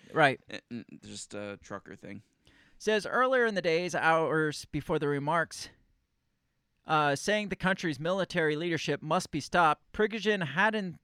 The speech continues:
Speaker 1: surprising turn gone after the very decision to go to war in the first place. The armed force of Ukraine were not going to attack Russia." So he,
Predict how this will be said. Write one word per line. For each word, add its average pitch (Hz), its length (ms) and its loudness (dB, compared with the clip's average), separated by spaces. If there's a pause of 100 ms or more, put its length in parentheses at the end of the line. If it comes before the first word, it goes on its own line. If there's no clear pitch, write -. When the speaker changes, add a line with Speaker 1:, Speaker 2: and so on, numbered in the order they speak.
(100)
Speaker 1:
surprising 208 640 2
turn 202 460 -2
gone 190 400 2
after 170 340 0
the 143 120 -2
very 165 320 2
decision 151 480 -4
to - 100 -12
go 143 200 2
to 143 140 -8
war 135 280 0
in 131 80 -6
the 139 80 -2
first 214 280 -4
place. 107 380 -8 (640)
The 175 80 4
armed 247 240 8
force 226 260 2
of 214 60 -2
Ukraine 180 440 -2
were 151 120 0
not 175 260 0
going 175 260 -2
to 156 80 -6
attack 127 300 -4
Russia." 110 380 -10
So 123 320 -6 (540)
he, 127 240 -8